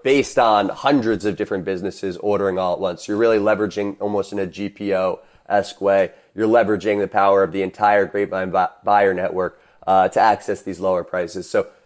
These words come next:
some of the prices you're seeing, I mean, if you're shopping on, like, McKesson or Henry Schein, like, a box of gloves, for example, today, it's, like, twenty dollars a box of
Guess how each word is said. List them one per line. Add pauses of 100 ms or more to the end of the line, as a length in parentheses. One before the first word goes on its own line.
(140)
some
of
the
prices
you're
seeing,
I
mean,
if
you're
shopping
on,
like,
McKesson
or
Henry
Schein,
like,
a
box
of
gloves,
for
example,
today, (380)
it's,
like, (220)
twenty
dollars (100)
a
box
of